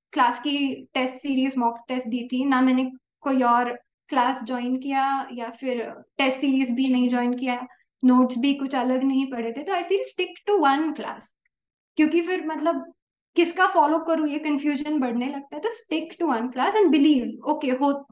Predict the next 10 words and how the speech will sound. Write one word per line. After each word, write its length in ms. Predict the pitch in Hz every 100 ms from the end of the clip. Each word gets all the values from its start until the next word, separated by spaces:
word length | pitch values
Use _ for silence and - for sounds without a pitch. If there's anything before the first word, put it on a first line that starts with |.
| 330
हो 120 | 339
जाएगा, 340 | 254 - -
सब 320 | 254 320 320 -
ठीक 200 | 302 277 262
हो 120 | 262
जाएगा। 440 | - - - - - _ _ _ _ _ 277
Second 320 | - 339 381
thing 160 | 440
is 240 | 466 - 285
consistency। 680 | 254 294 302 226 247 -